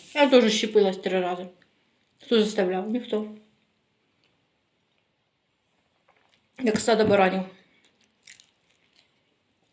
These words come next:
Пішли і щепилися. А тому що принудительно було на роботі. От. А щас ні. Щас ні. Вакцина йде.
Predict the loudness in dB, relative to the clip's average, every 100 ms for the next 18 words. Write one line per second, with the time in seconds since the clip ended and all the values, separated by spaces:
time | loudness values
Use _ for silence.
0 | _ _ -20 -20 -20 -14 -2 0 2 0
1 | 0 0 -2 -4 -12 -16 -20 -20 -20 -20
2 | -20 -20 -20 -20 -20 -20 -20 -20 -20 -20
3 | -20 -6 -2 4 6 6 4 2 6 6
4 | 4 -4 -8 -8 -6 -6 -8 -14 _ _
5 | _ -8 -4 -4 -4 -8 -10 -16 _ _
6 | _ _ _ _ _ -20 _ _ _ -6
7 | 0 2 4 4 4 4 0 -8 -18 _
8 | _ _ _ _ _ _ _ _ _ _
9 | _ -2 0 4 2 2 -6 -14 -4 0
10 | 0 2 2 4 0 -4 -4 0 4 4
11 | 2